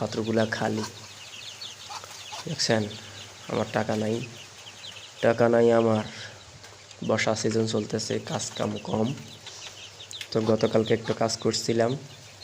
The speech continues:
খাবার যা ছিল তা কালকে আমার মা এগুলারে খাবার দিয়া দিছে। তো আজকে totally খাবার নাই,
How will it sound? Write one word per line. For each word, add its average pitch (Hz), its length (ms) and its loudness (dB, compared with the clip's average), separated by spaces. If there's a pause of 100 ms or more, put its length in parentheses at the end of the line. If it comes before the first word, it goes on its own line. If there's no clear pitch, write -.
(640)
খাবার 110 320 4
যা 107 220 2
ছিল 110 280 2
তা 110 200 0
কালকে 107 500 0 (720)
আমার 107 300 0
মা 110 240 4
এগুলারে 110 580 0 (400)
খাবার 107 320 0
দিয়া 113 200 6
দিছে। 113 340 0 (1160)
তো 120 80 0
আজকে 110 260 0
totally 110 360 4
খাবার 107 280 2
নাই, 110 300 4